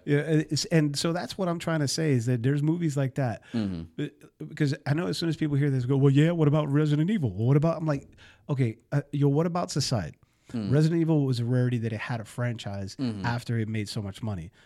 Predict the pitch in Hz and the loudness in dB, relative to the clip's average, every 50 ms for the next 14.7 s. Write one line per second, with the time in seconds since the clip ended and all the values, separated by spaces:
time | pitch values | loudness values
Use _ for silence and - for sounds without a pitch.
0 | _ 123 104 95 92 98 113 117 131 143 117 92 104 - - 113 120 135 131 123 | _ -6 -6 -4 -2 -2 -2 0 0 0 0 -2 -6 -6 -6 -4 -2 -2 -2 -2
1 | 139 135 127 - - - - 123 123 127 117 - - 165 160 160 135 113 113 113 | -2 -4 -4 -6 -10 -8 -6 -4 -2 -2 -4 -4 -4 -4 -2 -2 -2 -4 -6 -8
2 | - - 123 120 113 113 113 104 - - - - 160 151 143 135 127 123 107 123 | -8 -6 -4 -2 -2 -2 -4 -4 -4 -6 -6 -2 0 2 2 2 2 0 -2 -6
3 | 139 - _ _ - - _ _ _ _ 127 120 120 113 113 107 - - _ - | -10 -12 _ _ -20 -20 _ _ _ _ -2 0 0 0 0 -2 -4 -8 _ -14
4 | - - 147 139 147 139 117 95 - - - 170 208 - - 131 117 117 - - | -8 -4 -4 -2 -2 -2 -4 -4 -6 -6 -6 -6 -6 -4 -2 -2 -2 -2 -2 -2
5 | 120 117 107 101 95 90 117 113 151 165 170 - - _ - - 151 147 131 143 | -2 -2 0 -2 -2 -2 2 2 2 2 2 -2 -8 _ -14 -8 -6 -4 -2 -2
6 | 135 135 131 - 113 - - - 165 156 151 147 135 123 120 117 120 127 143 165 | -2 -4 -6 -8 -12 -12 -8 -6 -4 -2 -2 0 0 0 0 0 0 2 2 2
7 | 185 180 - - _ - 101 98 95 95 95 - 165 - - 147 139 135 139 139 | 0 -2 -6 -12 _ -10 -8 -8 -6 -8 -6 -4 -6 -4 -2 0 0 2 0 0
8 | - 180 175 - - 151 120 117 113 - - 165 160 170 165 - 151 147 113 107 | 0 0 -2 0 0 0 0 0 -2 -4 -4 -2 -2 -2 -2 0 0 0 0 0
9 | 113 117 113 110 107 - - 117 127 - - _ 120 113 101 90 82 80 - _ | -2 -2 -2 -4 -6 -6 -6 -6 -6 -6 -6 _ -2 -2 -2 -2 -4 -8 -12 _
10 | - - _ - 123 127 139 147 - - 135 131 127 127 135 135 131 123 - - | -20 -20 _ -4 0 2 2 2 0 -2 -2 0 2 2 2 2 2 0 -4 -10
11 | - - - _ _ - 135 127 113 123 135 131 135 135 127 147 151 147 139 123 | -18 -20 -20 _ _ -2 -2 -2 -2 -2 -2 -2 -2 0 0 -2 -2 -2 -4 -4
12 | - - - 170 156 143 135 131 131 - 123 - - 143 127 123 127 151 165 160 | -6 -4 -2 0 2 2 2 2 0 -2 -6 -6 -4 -4 -2 -2 -2 -2 -2 -4
13 | - - 127 120 107 120 120 117 113 104 113 113 117 117 117 120 120 - _ _ | -2 -2 -2 -2 -2 -2 -2 -2 -2 -2 -2 0 0 0 -2 -4 -6 -8 _ _
14 | _ 127 120 113 107 95 90 92 95 - 117 117 113 110 | _ -2 -2 0 -2 -4 -6 -6 -4 -4 -2 -2 -2 -4